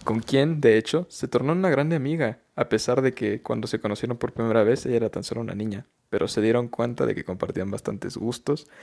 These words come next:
de pensamientos ilustrados, arte y filosofía. Y durante toda la vida de Catalina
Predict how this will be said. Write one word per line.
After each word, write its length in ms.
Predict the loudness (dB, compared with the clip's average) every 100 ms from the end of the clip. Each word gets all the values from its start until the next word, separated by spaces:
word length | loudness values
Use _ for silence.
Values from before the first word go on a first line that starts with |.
| -20 -10
de 80 | -6
pensamientos 560 | -6 -4 -2 -2 -2 -4
ilustrados, 800 | -4 -2 2 4 4 0 -2 -14 -16 0
arte 520 | 2 2 0 -2 -2 -16
y 60 |
filosofía. 680 | -18 -14 -10 -8 -2 -2 -2 -10 _ _ _ _ _
Y 300 | -4 0 0 -2 -4
durante 340 | 0 0 0 -2
toda 440 | 6 6 6 4
la 100 | 2
vida 360 | -2 -2 0 -2
de 100 | -2
Catalina 560 | -6 -6 -6 -4 -6